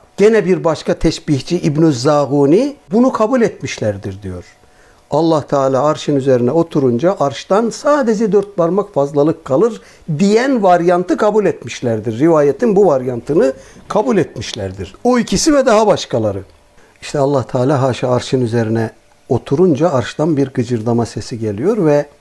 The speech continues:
rivayet burada çatallanıyor sonra.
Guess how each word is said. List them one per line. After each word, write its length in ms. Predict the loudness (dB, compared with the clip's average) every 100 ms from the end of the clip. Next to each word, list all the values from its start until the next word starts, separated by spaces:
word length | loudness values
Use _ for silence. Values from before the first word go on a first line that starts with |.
| _
rivayet 560 | -2 2 2 2 0 0
burada 240 | 0 0
çatallanıyor 720 | 0 -2 0 0 2 4 2 0
sonra. 480 | -2 0 0 -4